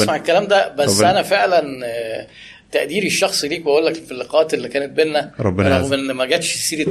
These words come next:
Speaker 1: ال-، المبادرة
Speaker 2: أيوة،
Speaker 1: دي قبل
Speaker 2: صحيح.
Speaker 1: كده.
Speaker 2: صحيح.
Speaker 1: آه، لكن ال-، ال-، النوع ده من رقي بيبان في كل كلمة وفي كل حاجة في حياة البني آدم.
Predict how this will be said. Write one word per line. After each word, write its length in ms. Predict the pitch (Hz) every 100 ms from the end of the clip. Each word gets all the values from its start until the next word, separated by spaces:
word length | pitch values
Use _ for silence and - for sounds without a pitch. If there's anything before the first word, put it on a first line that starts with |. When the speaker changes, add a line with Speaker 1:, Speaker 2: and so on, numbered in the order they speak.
| 131
Speaker 1:
ال-، 180 | 113 113
المبادرة 300 | - - 117
Speaker 2:
أيوة، 180 | 117
Speaker 1:
دي 60 | 110
قبل 140 | 113
Speaker 2:
صحيح. 240 | 110 110 98
Speaker 1:
كده. 320 | 156 156 -
Speaker 2:
صحيح. 420 | - 107 110 104 95
Speaker 1:
آه، 520 | - 147 151 151 147
لكن 420 | 151 156 170 165
ال-، 300 | 156 156 151
ال-، 400 | 151 143 147 147
النوع 220 | 147 185
ده 140 | 202 190
من 200 | 190 160
رقي 680 | 135 - 160 170 156 131 120 131 - 131
بيبان 400 | 127 131 - 170
في 120 | 165
كل 220 | - 151 131
كلمة 300 | 143 135 127
وفي 240 | 117 -
كل 320 | - 151 139
حاجة 260 | 131 139 131
في 80 | -
حياة 180 | 127 131
البني 320 | 123 120 131
آدم. 180 | 131 -